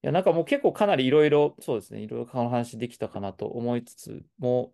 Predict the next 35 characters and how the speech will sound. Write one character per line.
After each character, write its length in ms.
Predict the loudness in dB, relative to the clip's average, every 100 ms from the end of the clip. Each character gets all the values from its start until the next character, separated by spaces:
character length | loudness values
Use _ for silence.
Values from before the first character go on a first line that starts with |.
| _
あ 240 | -8 -6 -6
の、 380 | -8 -12 -14 -20 _ _ _ _
パ 100 | -2
ー 40 |
ト 120 | -2
ツ 160 | -2 -2
ー 40 |
の 120 | -2 -4
な 80 |
ん 20 | -8
か 180 | -14
最 220 | -6 -4 -2
後 80 |
ら 100 | -4
辺 180 | -4 -8
の 240 | -10 -12 -16 _
質 260 | -20 -20 _
問 240 | -8 -8
を 120 | -10 -16 _ _
し 120 | -10
よ 80 | -8
う 20 |
か 100 | -6
な 160 | -6 -8
っ 80 |
て 260 | -12 -18 -16 -14
思 220 | -12 -12
っ 40 | -16 _
て 80 | -14
ま 160 | -14 -14
し 100 | -16
て。 400 | -12 -10 -10 -16 _ _ _ _ _ _ _ _ _
う 60 | -6
ー 600 | -4 -2 -2 -4 -4 -8
ん。 120 | -12